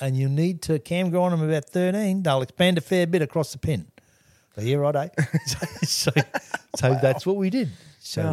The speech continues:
Speaker 2: Oh.
Speaker 1: cam ground 'em and tapered 'em.
Speaker 2: Yep.
Speaker 1: And they're still in it, Brian.
Speaker 2: Yeah, are they really?
Speaker 1: They're still in it.
Speaker 2: Wow, that's cool.
Speaker 1: Yep.
Speaker 2: That's really cool.
Speaker 1: Well,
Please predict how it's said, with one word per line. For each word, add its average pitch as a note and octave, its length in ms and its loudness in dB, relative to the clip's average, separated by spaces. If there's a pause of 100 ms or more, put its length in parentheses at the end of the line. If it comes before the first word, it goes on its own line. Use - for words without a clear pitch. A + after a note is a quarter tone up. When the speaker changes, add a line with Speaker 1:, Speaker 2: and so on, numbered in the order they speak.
Speaker 2:
Oh. C3 120 0
Speaker 1:
cam C3 280 2
ground C#3+ 320 2
'em F#3 120 0
and A2 140 -4
tapered C#3+ 380 -4
'em. A#3+ 240 -6
Speaker 2:
Yep. C3 200 -2 (200)
Speaker 1:
And G#2 120 -6
they're A2+ 80 -2
still D#3+ 320 2
in E3 140 2
it, G#2+ 100 -4 (160)
Brian. A2+ 380 -10 (100)
Speaker 2:
Yeah, A2+ 220 -4
are A#2+ 100 -2
they B2 140 0
really? G#2 340 -4
Speaker 1:
They're G#2 60 -12
still B2 320 -4
in A2 120 -2
it. - 80 -14 (240)
Speaker 2:
Wow, G#2+ 480 -6 (140)
that's A2 220 -2
cool. F#2+ 300 -6 (240)
Speaker 1:
Yep. C#3+ 180 -6 (160)
Speaker 2:
That's G#2+ 260 -8
really G#2+ 260 -4
cool. G2 220 -8
Speaker 1:
Well, E3+ 420 2